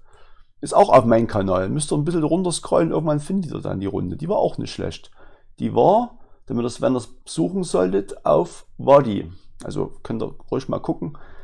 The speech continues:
die war auch nicht verkehrt. Teamscore, ja, dreitausendeinhundert Schaden,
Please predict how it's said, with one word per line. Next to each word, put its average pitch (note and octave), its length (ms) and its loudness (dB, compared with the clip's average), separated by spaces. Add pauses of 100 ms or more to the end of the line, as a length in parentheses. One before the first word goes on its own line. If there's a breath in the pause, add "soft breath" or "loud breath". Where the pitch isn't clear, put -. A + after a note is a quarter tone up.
(360 soft breath)
die A2+ 220 -4
war - 300 2
auch - 200 -4
nicht - 300 -8
verkehrt. - 600 0 (760 loud breath)
Teamscore, A#2 760 2
ja, F#2 380 8
dreitausendeinhundert D#3+ 960 4
Schaden, D#3+ 540 2